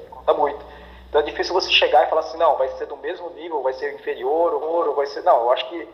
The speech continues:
não tem que ser melhor ou pior do que os Estados Unidos, acho que tem que ser o equilíbrio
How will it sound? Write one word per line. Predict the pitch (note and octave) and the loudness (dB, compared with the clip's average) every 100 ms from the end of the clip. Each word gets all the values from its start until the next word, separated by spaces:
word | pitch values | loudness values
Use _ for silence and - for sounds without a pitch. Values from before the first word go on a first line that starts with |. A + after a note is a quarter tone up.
| - - _ _ _ | -20 -20 _ _ _
não | D3 | -8
tem | A3 | -8
que | A3 | -4
ser | G#3+ | 0
melhor | G3 D#3 D#3 F#3 | 0 4 4 4
ou | F3+ | 2
pior | - - C#3 D#3 | -6 -2 0 0
do | |
que | - | -4
os | |
Estados | - E3+ - | -8 -8 -8
Unidos, | - | -16
acho | - - | -16 -16
que | |
tem | C#3 | -20
que | - | -20
ser | - C#3+ D#3 E3+ - - - - | -18 -8 -4 -4 -6 -16 -20 -10
o | D3+ | -8
equilíbrio | - D#3 D3 F3 - | -8 -10 -8 -4 -4